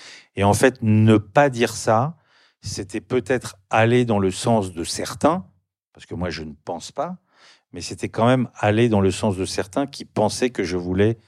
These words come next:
absolument raconter que cette fille disait n'importe quoi. Or, ce n'est pas du tout le cas. Mais je voulais pas, même avec cette fin où la porte ne s'ouvre pas sur elle à la fin,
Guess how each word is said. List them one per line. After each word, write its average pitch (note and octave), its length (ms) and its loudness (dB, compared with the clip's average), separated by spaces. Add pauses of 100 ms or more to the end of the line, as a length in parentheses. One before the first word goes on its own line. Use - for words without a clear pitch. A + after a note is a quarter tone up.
(300)
absolument F#2+ 560 0
raconter F2+ 480 -6
que - 120 -10
cette F2 260 -8
fille A2 200 -10
disait F2+ 220 -4
n'importe E2 400 -6
quoi. - 240 -18 (560)
Or, C#3+ 420 4
ce - 160 -20
n'est F2 120 -14
pas A2 420 -2 (200)
du F2+ 360 -14
tout - 160 -10
le F2 100 -6
cas. - 220 -16 (440)
Mais - 60 -18
je F#2+ 120 -10
voulais F#2+ 280 -4
pas, C#3+ 500 0 (220)
même F#3+ 160 4
avec B2+ 220 2
cette - 180 -6
fin C#3+ 240 0
où G#2 60 0
la F#2 100 0
porte - 340 0 (120)
ne F2+ 100 -8
s'ouvre E2 360 -10
pas F2 140 -8
sur F2 220 -10
elle F2 80 -8
à E2+ 60 -8
la E2 100 -12
fin, E3 240 -6